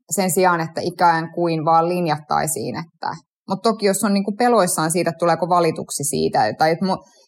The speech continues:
mä niinku mietin vielä siis tavallaan sitä, että eihän Elinalla mielestäni ollut missään vaiheessa semmoista riskiä, etteikö hän tulisi valituksi, niin oishan hän voinut niinku todella äänestää sellaisella tavalla, mihin hän niinku itse uskoo. Jos jossain, niin mun mielestä puoluekokouksessa voi äänestää niin.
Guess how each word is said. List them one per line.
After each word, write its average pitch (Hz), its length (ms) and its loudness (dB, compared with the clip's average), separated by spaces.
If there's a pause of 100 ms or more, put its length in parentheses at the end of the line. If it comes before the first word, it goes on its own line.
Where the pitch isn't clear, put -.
mä 202 60 0
niinku 208 360 0 (400)
mietin 214 300 2
vielä 202 240 4
siis 170 240 -2
tavallaan 165 320 2
sitä, 165 140 -2
että 156 120 -4
eihän 175 200 -2
Elinalla 185 560 2 (120)
mielestäni 170 680 -2
ollut 170 240 -2
missään 160 300 0
vaiheessa 151 220 0
semmoista 165 280 -6
riskiä, 180 360 -2
etteikö 147 300 -6
hän 147 100 -4
tulisi 160 280 -4
valituksi, - 600 -2
niin 147 140 -6
oishan 151 400 -2
hän 160 260 -2
voinut 160 360 0
niinku 156 320 -4
todella 156 360 2
äänestää 151 480 -2 (100)
sellaisella 143 520 -2
tavalla, 143 320 2
mihin 151 280 -4
hän 143 100 -2
niinku - 220 -4
itse 170 360 -4
uskoo. - 520 -8 (360)
Jos 190 260 0
jossain, 185 540 2
niin 147 120 -2
mun 151 180 0
mielestä 175 360 -4
puoluekokouksessa 165 920 -2
voi 135 60 2
äänestää - 520 -2
niin. 170 260 -8